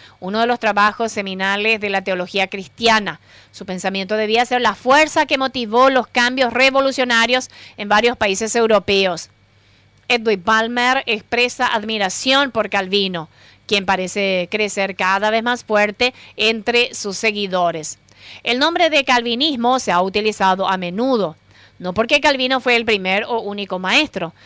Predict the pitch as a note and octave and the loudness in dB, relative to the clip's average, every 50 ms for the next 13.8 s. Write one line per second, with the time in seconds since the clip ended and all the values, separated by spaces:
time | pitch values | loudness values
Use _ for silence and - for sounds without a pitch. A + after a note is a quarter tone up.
0 | - - - - B3 A#3 A#3 A#3 B3 B3+ A#3+ B3+ A#3+ A#3+ A3+ - - B3+ B3+ B3 | -20 -16 -8 -2 0 0 2 4 2 4 4 2 2 2 2 2 0 0 2 2
1 | B3 A#3 G#3+ G#3 G#3 G#3 A3 A#3 B3 B3+ B3+ B3+ - C4+ A#3+ G#3+ G3+ G3+ G3+ - | 2 2 2 2 2 4 4 2 2 2 0 -2 -2 -2 -2 0 -2 -2 -2 -2
2 | A#3 A#3 A3+ A3+ G#3+ F#3 F3+ E3+ F3+ F#3+ F#3+ G3+ A3+ A#3 G#3+ F#3+ F#3+ G3 G3+ G#3+ | -2 -2 0 0 0 0 0 0 -2 -2 -2 0 0 0 0 0 0 -2 -2 -4
3 | - - - - _ - G#3+ G#3 G3+ G3 G3 G#3 A3 C4 C#4+ - C4+ C4 B3+ B3+ | -6 -14 -20 -18 _ 0 2 2 2 2 2 4 4 4 2 2 -2 -2 0 0
4 | B3 A#3 - A3+ G#3+ A3 A3 A3 G3+ A#3+ B3 A#3+ - B3 G#3+ G#3+ G#3 - A3 G#3 | 0 0 0 0 0 0 0 -2 -2 -2 -2 0 0 -2 -2 -2 -2 -4 -6 -6
5 | - G3 F#3 - G#3+ G#3 A3 A3 G#3+ - A#3+ A3 - - G3 F#3+ F#3 G3+ G#3+ A3+ | -6 -6 -4 -2 0 0 0 0 -2 -6 -10 -10 -6 -6 -6 -4 -2 -2 -2 -2
6 | A3+ - B3+ A3+ - B3+ B3 B3+ - - - - - - F3+ G#3 G#3 G#3+ G#3 G#3+ | -2 -4 -8 -6 -4 -2 -2 -2 -4 -10 -20 -20 -18 -6 0 0 2 2 2 0
7 | A3 - A#3 A3+ G#3 A3 G#3 G3+ F#3+ F3+ G3+ G3 F#3+ F#3+ E3+ E3+ D#3+ - - _ | 0 0 0 2 2 2 2 2 2 4 4 4 4 4 2 -2 -4 -6 -8 _
8 | _ _ _ _ _ _ _ - - C4 B3+ B3 G#3+ G3+ F#3 F#3 F#3 F#3+ F#3+ G3+ | _ _ _ _ _ _ _ -6 -2 0 0 0 0 2 2 2 4 4 2 2
9 | G3+ G#3 A#3 B3+ - _ _ - _ _ - F#3+ F#3+ F#3 F#3 F#3 - - F#3+ F#3+ | 2 0 0 -2 -4 _ _ -20 _ _ -4 -2 0 0 0 0 -2 -2 -4 -6
10 | - - F#3+ F#3+ F#3 - - - - A#3+ A3+ G#3+ G3+ F#3+ - A3+ A3+ A#3 _ _ | -6 -6 -6 -6 -6 -6 -8 -2 2 4 4 4 2 0 0 -2 -2 -2 _ _
11 | - - - _ _ A3+ G3+ G3+ F#3+ F#3+ F3+ F#3 F#3+ - - A3+ A3+ - C#4 C4+ | -20 -20 -20 _ _ 0 2 2 2 0 -2 -2 -2 -2 -4 -4 -4 -4 -6 -6
12 | - - A3 G#3+ G#3+ G#3 - - A3+ A#3 A3+ - - - - - G#3+ G3+ G3+ G3 | -4 -2 -2 0 -2 -2 -2 -2 0 0 -2 -4 -8 -8 -4 -2 -2 -2 -2 -4
13 | F#3 F3+ - F3 E3+ E3+ F3 F#3 G3 G3+ G#3+ A3 A#3+ B3 B3 | -6 -6 -8 -10 -8 -4 -2 0 0 0 0 -2 -4 -6 -8